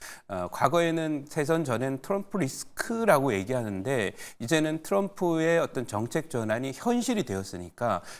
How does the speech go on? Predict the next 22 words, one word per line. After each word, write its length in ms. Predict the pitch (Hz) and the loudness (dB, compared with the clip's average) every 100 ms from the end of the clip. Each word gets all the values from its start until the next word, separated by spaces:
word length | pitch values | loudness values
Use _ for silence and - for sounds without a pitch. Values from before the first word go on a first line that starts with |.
| - | -18
거기에 640 | - 107 110 127 131 160 170 - - | -4 -4 -2 -2 2 2 0 -6 -14
맞춘 600 | - - 113 - 208 196 | -8 -6 -6 -6 -4 -4
포트폴리오의 640 | - 160 - 147 135 131 - | -2 -4 0 0 2 0 -2
변화가 420 | 87 98 104 92 - | -4 -2 0 -2 -6
필요하다. 600 | - 110 98 92 85 90 | -6 -4 -4 -4 -6 -6
또, 340 | 127 110 131 165 - - | -4 0 0 -4 -10 -8
에, 80 | 87 | -8
지수 320 | - 139 160 | -4 0 0
전략도 420 | 135 98 98 - 92 | 0 -2 -4 -8 -12
필요하다. 420 | - 104 90 92 | -8 -4 -4 -4
그래서 220 | 117 123 | -6 -6
지수적 480 | - 170 185 233 269 | 0 2 4 2 2
관점에서는, 960 | 117 104 151 143 135 117 107 110 104 80 - - - | 0 0 0 0 -2 -4 -4 -4 -6 -10 -14 -18 -8
에, 120 | 95 92 | -8 -4
결국 200 | 120 123 | -2 2
우리나라의 580 | 139 156 143 135 131 117 | 6 8 8 6 2 0
주력 320 | 127 131 131 | 2 0 2
산업인 640 | 139 117 113 110 127 131 | 2 2 0 -4 -4 -4
반도체나 800 | 123 101 107 117 - 104 131 180 - - - | -8 -6 -4 -6 -4 -2 0 -2 -6 -18 -8
이 100 | 110 | -2
차 160 | - 139 | 0 0
전지, 460 | 127 113 104 131 | 0 -4 -4 -4